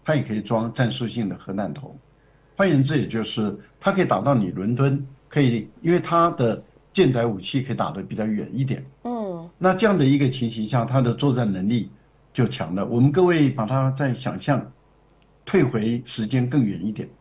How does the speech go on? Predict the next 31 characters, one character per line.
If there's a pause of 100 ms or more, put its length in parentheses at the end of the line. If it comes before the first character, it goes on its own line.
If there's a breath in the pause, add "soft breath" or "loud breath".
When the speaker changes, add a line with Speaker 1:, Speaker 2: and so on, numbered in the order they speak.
(520 loud breath)
Speaker 1:
当
时
英
国
在
打
中
国，
就
是
我
们
所
谓
的
鸦
片
战
争
的
时
候， (140 loud breath)
Speaker 2:
哦。
Speaker 1:
是
不
是
就
是
从 (360)
海
上，